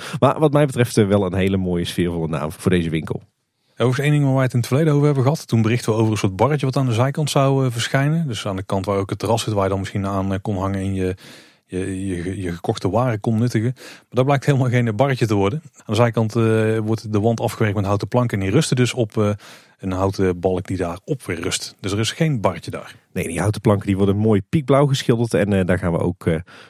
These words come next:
Speaker 1: eh, mooie schildering In den Zwarte Kat op zien.
Speaker 2: Ja, Tim, en dan de toiletten die, eh, in hetzelfde gebouw zitten. Met daartussen dus het, eh, gedeelte voor het personeel. Die gaan De Laatste Hoop heten.
Speaker 1: Ook een, eh, <laughs> hele toffe naam.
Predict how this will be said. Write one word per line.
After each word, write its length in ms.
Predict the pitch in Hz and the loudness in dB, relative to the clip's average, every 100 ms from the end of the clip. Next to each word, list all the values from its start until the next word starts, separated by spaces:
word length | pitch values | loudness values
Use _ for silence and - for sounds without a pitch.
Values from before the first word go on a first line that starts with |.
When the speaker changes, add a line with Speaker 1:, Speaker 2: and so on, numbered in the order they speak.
| _ | _
Speaker 1:
eh, 220 | - 78 | -8 -6
mooie 340 | 80 92 87 85 | -2 0 0 0
schildering 540 | - 87 90 85 85 | 0 -2 -2 -2 -4
In 200 | - 101 | -2 -2
den 140 | 87 85 | -2 -2
Zwarte 320 | - 87 - | -4 -6 -4
Kat 240 | - - - | -4 -4 -6
op 100 | - | -10
zien. 160 | - - _ _ - | -12 -12 _ _ -12
Speaker 2:
Ja, 100 | - | -6
Tim, 140 | 120 | -2
en 80 | 120 | 2
dan 240 | 123 117 127 | 2 2 0
de 100 | 110 | -2
toiletten 460 | 117 127 131 131 - | 2 2 4 2 0
die, 180 | 113 110 | 0 0
eh, 120 | 110 | 0
in 80 | 113 | 0
hetzelfde 400 | 107 131 123 104 | 0 2 2 0
gebouw 300 | 101 104 98 | 2 2 2
zitten. 300 | 110 139 113 | 0 0 0
Met 140 | 98 | 0
daartussen 400 | 98 - 120 104 | 0 0 0 0
dus 160 | 101 95 | -2 -2
het, 160 | 98 | -2
eh, 80 | 104 95 90 | 0 0 -2
gedeelte 260 | 104 98 92 | 0 -2 -2
voor 60 | 92 | -4
het 60 | |
personeel. 480 | - 95 101 107 151 - - - - _ _ | -2 -2 0 0 0 -6 -18 -20 -20 _ _
Die 120 | 139 | -2
gaan 220 | 117 131 127 | 2 2 2
De 140 | 123 | 2
Laatste 300 | 139 143 - | 2 2 4
Hoop 180 | 160 208 | 2 4
heten. 280 | 165 101 - _ _ _ - _ | 2 2 -6 _ _ _ -20 _
Speaker 1:
Ook 220 | 90 92 | -2 0
een, 140 | 85 82 | 0 0
eh, 140 | 80 - - | -2 -2 -2
<laughs> 100 | - | 2
hele 320 | 143 110 92 | 2 2 2
toffe 280 | 113 98 101 | 2 2 0
naam. 320 | 82 73 98 | -2 -4 -8